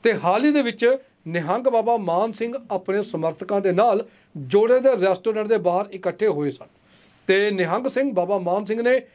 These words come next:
ਸ਼ਨੀਵਾਰ ਨੂੰ ਇੱਕ ਵੀਡੀਓ ਜਾਰੀ ਕਰਕੇ ਆਖਿਆ ਸੀ ਕਿ ਉਹ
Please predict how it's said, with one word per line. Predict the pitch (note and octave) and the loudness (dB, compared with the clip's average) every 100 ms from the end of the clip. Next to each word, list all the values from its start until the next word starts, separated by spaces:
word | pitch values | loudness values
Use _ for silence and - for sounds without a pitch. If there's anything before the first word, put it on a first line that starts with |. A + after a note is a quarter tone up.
| _ | _
ਸ਼ਨੀਵਾਰ | - G#3 C4 B3 G#3 G#3+ | -4 -2 0 2 2 2
ਨੂੰ | G#3+ C4 | 0 -6
ਇੱਕ | A3 G#3 | -8 -4
ਵੀਡੀਓ | G#3 C#3 F#3+ A#3 E3+ - | -4 -2 0 2 0 0
ਜਾਰੀ | F3 G3+ | 0 0
ਕਰਕੇ | G3 F#3 G3 G3 E3 | 0 0 -2 -4 -2
ਆਖਿਆ | E3 G#3 A#3 | -2 0 0
ਸੀ | A3 A#3+ C4+ _ _ - | 0 -6 -6 _ _ -2
ਕਿ | A#3 A#3 | -2 4
ਉਹ | B3+ A3 | 4 4